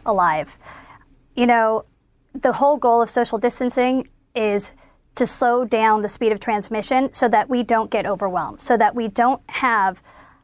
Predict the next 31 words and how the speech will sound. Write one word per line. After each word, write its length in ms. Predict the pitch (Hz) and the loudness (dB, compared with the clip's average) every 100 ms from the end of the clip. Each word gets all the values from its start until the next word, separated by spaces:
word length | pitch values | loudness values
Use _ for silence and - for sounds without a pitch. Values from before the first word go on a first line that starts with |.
| _ _ | _ _
thousands 380 | 269 254 254 240 | 0 0 0 -4
of 80 | 220 | -2
people 340 | 247 214 202 - | -2 0 -4 -4
coming 240 | 247 240 | -2 0
in 100 | 226 | 0
at 100 | 202 | 0
the 80 | 220 | 0
same 320 | - 240 233 | 0 0 0
time 400 | 226 240 214 208 - | 0 0 0 -2 -6
needing 300 | 226 202 196 | -8 -6 -2
ventilators, 540 | 214 196 185 214 - | 0 0 -2 -4 -8
because 260 | - 254 247 | -4 -2 0
we 120 | 277 | 0
don't 200 | 285 - | 0 0
have 300 | - 294 277 - | 2 2 2 -2
thousands 440 | - 214 196 202 185 | 0 0 0 -4 -10
of 100 | - | -6
ventilators. 560 | 214 202 330 - - - | -2 -2 -4 -10 -14 -8
It's 160 | 240 247 | -6 0
not 260 | 240 254 | 0 0
gonna 220 | - 254 | 0 0
work. 420 | 220 220 - - - _ _ | 2 0 -2 -10 -20 _ _
I 480 | 220 233 285 262 277 | 0 2 2 0 -2
personally 280 | 285 294 269 | -2 -2 0
don't 140 | 247 269 | 0 0
wanna 160 | 269 | 0
be 100 | 262 | 0
in 60 | 262 | -2
a 60 | |
position 580 | 247 226 285 - 202 208 - - - _ - | -2 0 0 0 -4 -6 -10 -18 -20 _ -4
where 440 | 240 233 226 220 | 0 2 0 -2